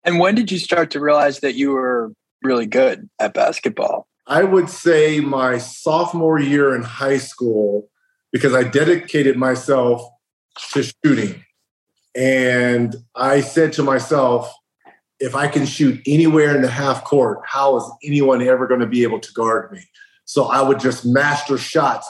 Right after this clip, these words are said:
Speaker 2: all over the court in the half court situation. And I knew then by my sophomore year in high school, I could shoot better than anyone. It was all about honing in the rest of my game.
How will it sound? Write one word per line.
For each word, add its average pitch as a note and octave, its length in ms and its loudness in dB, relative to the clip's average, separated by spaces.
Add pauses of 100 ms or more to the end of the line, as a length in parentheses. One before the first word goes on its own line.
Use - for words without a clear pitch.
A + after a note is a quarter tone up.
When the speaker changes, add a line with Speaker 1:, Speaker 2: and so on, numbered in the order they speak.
(140)
Speaker 2:
all C#3 400 2
over B2+ 240 0
the A#2 100 -8
court C3+ 560 -2
in C3 100 -6
the A#2 80 -8
half C3+ 300 -8
court C3 320 -2 (120)
situation. C3+ 1000 0 (680)
And C#3 680 2 (300)
I C3 260 2
knew E3 320 4
then D3 600 2
by C3+ 180 0
my B2 440 -4 (480)
sophomore D#3+ 580 -2
year D3 200 2
in B2 60 -4
high C#3 180 -2
school, C3 300 0
I B2 100 -2
could A#2+ 160 -6
shoot C3 260 -2
better B2+ 240 2
than A#2 160 2
anyone. G#2+ 520 2 (320)
It D#3 160 4
was C3+ 200 2
all D3 280 2
about C3 520 0 (200)
honing D3+ 400 0
in C3 280 0
the B2 120 0
rest C3 360 -4
of B2 160 -2
my A#2 260 0
game. A#2+ 600 0